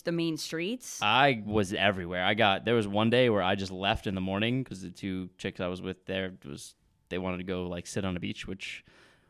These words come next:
Speaker 2: we f-, we live on an island. I didn't need
Speaker 1: Yeah.
Speaker 2: to travel across the country
Speaker 1: I
Speaker 2: to
Speaker 1: know,
Speaker 2: do that.
Speaker 1: right? Yeah.
Speaker 2: So I just got lost in the city. I had an, uh,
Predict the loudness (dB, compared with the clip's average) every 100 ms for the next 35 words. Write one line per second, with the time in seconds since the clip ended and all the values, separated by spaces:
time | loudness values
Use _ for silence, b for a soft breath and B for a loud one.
0 | b -10 -10 -14 _ -6 -4 -2 -2 -2
1 | -2 0 -2 -4 -4 0 0 0 0 -2
2 | -2 -6 -6 -4 -4 0 2 4 6 6
3 | 4 -2 -4 -6 2 6 6 4 2 2
4 | 6 4 4 -2 -4 -2 -2 -2 -2 0
5 | 0 -2 -6 -8 -8